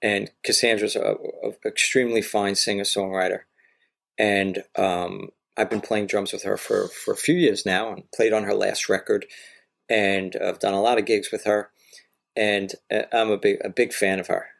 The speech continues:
So I would recommend anyone, uh, to check her out on Spotify or any of the other streaming platforms.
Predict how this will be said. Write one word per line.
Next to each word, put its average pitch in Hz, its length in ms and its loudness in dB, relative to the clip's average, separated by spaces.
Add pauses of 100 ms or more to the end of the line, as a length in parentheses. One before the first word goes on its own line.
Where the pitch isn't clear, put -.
(120)
So 104 100 -2
I 95 120 2
would 95 160 -4
recommend 101 380 -4
anyone, 95 440 -4 (320)
uh, 107 220 -10 (140)
to - 160 -12
check - 240 -2
her 101 100 2
out 95 120 4
on 95 100 -2
Spotify 95 640 0
or 92 80 0
any 92 140 -4
of 92 60 0
the 95 40 2
other 92 160 -2
streaming 92 480 -6
platforms. - 600 -6